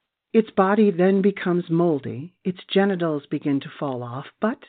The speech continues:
it carries on cicada fucking until it dies. Talk about dehydration. It's thought that the fungus shuts off the insect's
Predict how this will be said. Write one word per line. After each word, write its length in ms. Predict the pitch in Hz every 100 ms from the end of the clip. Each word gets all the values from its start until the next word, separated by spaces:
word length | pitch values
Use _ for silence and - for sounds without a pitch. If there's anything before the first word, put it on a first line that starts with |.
| _ _ _ _ _ _
it 160 | 240 185
carries 400 | - 220 226 185
on 200 | 175 180
cicada 400 | - - 196 254 269
fucking 460 | 135 120 113 117 - 175
until 320 | 165 147 120
it 100 | 123
dies. 380 | 123 113 110 113 _ _ _ _ _ _ _ _ -
Talk 240 | 202 247
about 300 | 120 110 101
dehydration. 880 | 131 120 113 110 139 226 - - 131 _ _ _ _ _ _ _
It's 200 | - 190 -
thought 280 | 214 247 285
that 140 | 190
the 140 | - 143 -
fungus 320 | 196 175 160 - -
shuts 220 | 208 -
off 160 | 156 -
the 140 | 151
insect's 460 | 139 135 131 117